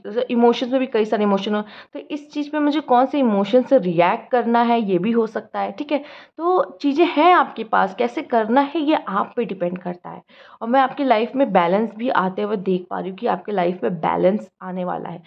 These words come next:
कुछ स्पिरिचुअल हेल्प मुझे यहाँ पे दिख रही है, एंजल का हेल्प आपको, आपके लिए है, ठीक है। ऐसा लग रहा है कि आप जो मांगोगे इस समय पे आपको पूरा हो सकता है, मिल सकता है यहाँ पर, ये भी आपके लिए एक मैसेज है। और फ्रेंड, आप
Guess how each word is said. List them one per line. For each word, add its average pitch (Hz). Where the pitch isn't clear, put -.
कुछ -
स्पिरिचुअल 240
हेल्प 202
मुझे 208
यहाँ 202
पे 202
दिख 180
रही 185
है, 190
एंजल 180
का 185
हेल्प 180
आपको, 180
आपके 175
लिए 175
है, -
ठीक 240
है। 240
ऐसा 233
लग 247
रहा 247
है 254
कि 262
आप 254
जो 202
मांगोगे 214
इस 226
समय 214
पे 214
आपको 185
पूरा 185
हो 185
सकता 180
है, 185
मिल 196
सकता 185
है 175
यहाँ 185
पर, 185
ये 196
भी 214
आपके 190
लिए 175
एक 175
मैसेज 175
है। 185
और 226
फ्रेंड, 226
आप 240